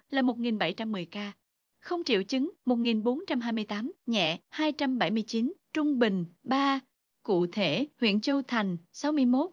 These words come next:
huyện Tân Châu, một trăm ba mươi tám, thành phố Tây Ninh, hai trăm năm mươi hai, thị xã Hòa Thành, một trăm sáu mươi mốt, huyện Gò Dầu, ba trăm bảy mươi bảy, huyện Tân Biên, chín mươi bảy, Bệnh viện Cao Văn Chí,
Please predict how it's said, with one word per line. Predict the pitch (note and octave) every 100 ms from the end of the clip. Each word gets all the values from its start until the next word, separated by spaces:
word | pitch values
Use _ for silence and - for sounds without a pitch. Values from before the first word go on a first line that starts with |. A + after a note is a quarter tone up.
| _
huyện | A#3 F#3+
Tân | A3 C4+ B3+
Châu, | C#4+ C#4 C4+ - _
một | B3 A3+
trăm | C#4 C4
ba | B3+
mươi | B3
tám, | A#3 A3+ C4 - -
thành | B3+ A3+
phố | C4
Tây | D#4 C#4+
Ninh, | C4+ C#4+ C#4 -
hai | - D4
trăm | D4 C#4+
năm | C4
mươi | B3
hai, | G#3+ A3+ A3+ _
thị | - A#3
xã | - F3
Hòa | B3+ G#3+
Thành, | G#3+ G3+ F3+ -
một | A3+ G#3+
trăm | B3 A#3+
sáu | D#4
mươi | D4+
mốt, | A3 B3+ F4 _
huyện | A#3 F#3
Gò | G#3 G#3
Dầu, | F#3+ G#3+ F#3+ F3 _
ba | A3+ A#3+
trăm | A#3+ C#4 C4
bảy | G3+
mươi | A#3
bảy, | A3 E3+ E3+ C4+ _
huyện | A3 G3
Tân | C#4 C4+
Biên, | C4 C#4 C4+ -
chín | - F4
mươi | D#4
bảy, | A3+ D#3 B3 -
Bệnh | A#3+ G3
viện | G3 F#3
Cao | G3 B3
Văn | A#3+ A#3+
Chí, | A#3+ B3 D4+